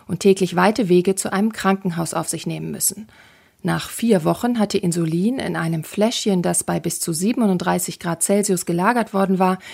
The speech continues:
nur ein Prozent seiner Aktivität verloren. Das ist ähnlich viel wie Insulin, das bei Raumtemperatur gelagert wird.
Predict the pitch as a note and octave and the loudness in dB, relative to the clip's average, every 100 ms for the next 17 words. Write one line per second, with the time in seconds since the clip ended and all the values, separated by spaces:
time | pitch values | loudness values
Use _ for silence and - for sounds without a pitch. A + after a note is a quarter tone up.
0 | - - F3 - F#3+ B3 B3 A#3 - F3+ | -20 -2 0 2 4 4 0 -4 0 0
1 | F3 F#3 G3 D#3+ - F#3 G3+ F#3+ D#3+ - | 2 0 0 -2 -4 -2 0 -2 -6 -2
2 | G3 F3 D3+ - - - - - - F#3 | 0 0 -4 -12 -18 -20 -18 -10 -4 -2
3 | - - G#3+ C#4+ A3+ - G3+ F#3+ F3+ E3+ | -2 2 2 4 0 0 4 4 4 0
4 | G3 G3 G#3 G3+ G#3+ A3+ A#3 - A#3+ A#3+ | 0 2 2 2 2 2 -2 -4 -4 0
5 | F#3+ F3 E3+ E3 - D#3+ - E3 E3 D#3+ | 2 2 2 -2 -4 -8 -6 -6 -6 -6
6 | D#3 D#3 F#3+ F3 - - | -8 -10 -12 -12 -12 -20